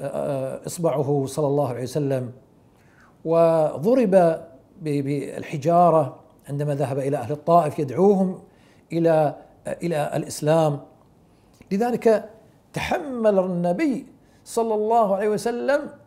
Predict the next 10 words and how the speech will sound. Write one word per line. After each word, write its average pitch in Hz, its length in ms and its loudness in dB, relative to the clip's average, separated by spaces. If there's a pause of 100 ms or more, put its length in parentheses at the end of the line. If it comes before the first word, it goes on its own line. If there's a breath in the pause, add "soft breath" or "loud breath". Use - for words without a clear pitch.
أذى 180 580 4 (280)
الكفار، 151 800 -2 (680 soft breath)
وأذى 156 640 0 (120)
المشركين، 135 800 -4 (460 soft breath)
وأذى 165 640 2 (240)
اليهود، 151 640 -2 (320 soft breath)
وأذى 180 680 2 (240)
النصارى، 110 540 -6 (1800 soft breath)
كل 254 220 0
ذلك 156 540 -4